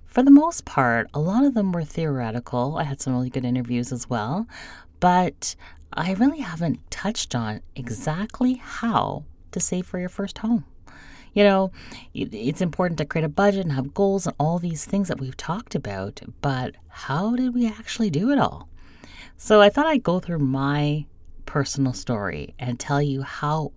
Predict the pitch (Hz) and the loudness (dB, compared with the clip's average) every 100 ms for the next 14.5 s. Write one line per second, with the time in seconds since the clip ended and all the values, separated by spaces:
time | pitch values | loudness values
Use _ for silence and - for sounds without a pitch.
0 | - - 139 139 139 135 135 135 131 113 | -14 -8 -4 0 0 0 -2 -2 -4 -4
1 | 113 101 - - - - - - 135 113 | -6 -6 -10 -16 -18 -20 -12 -2 -2 0
2 | 220 - 107 - 104 - - - - - | -4 -6 -10 -8 -8 -10 -12 -18 -18 -20
3 | - - - - 180 175 - 131 - 143 | -20 -20 -12 -2 0 0 -4 -6 0 0
4 | 143 - 117 - - - - - - - | 0 -8 -8 -6 -8 -6 -6 -6 -12 -20
5 | - - - - 202 202 190 180 196 269 | -20 -20 -20 -4 0 2 2 -2 -2 -2
6 | - - 143 151 147 113 113 123 135 143 | -2 -4 0 0 2 0 -2 -2 0 0
7 | 143 - 123 110 110 92 98 - - - | -4 -4 -4 -4 -6 -6 -8 -10 -8 -4
8 | 180 180 - 247 330 294 - 147 175 127 | -4 -4 -4 -2 0 -2 -2 0 0 -2
9 | 110 - 92 - - 151 120 107 - 107 | -6 -8 -10 -8 -10 -6 -6 -6 -8 -10
10 | - 110 139 - - - - - 151 147 | -6 0 0 -2 -10 -16 -18 -8 -4 -2
11 | 143 - 220 269 104 104 107 - - 123 | -2 4 6 6 2 -2 -6 -8 -4 -2
12 | 113 113 - 139 208 151 101 104 107 - | -2 -4 -4 -2 0 0 0 -4 -8 -12
13 | - - - 139 131 127 - 123 127 127 | -20 -8 2 2 4 0 -4 -4 -2 -2
14 | - 123 117 - | -4 -4 -4 -6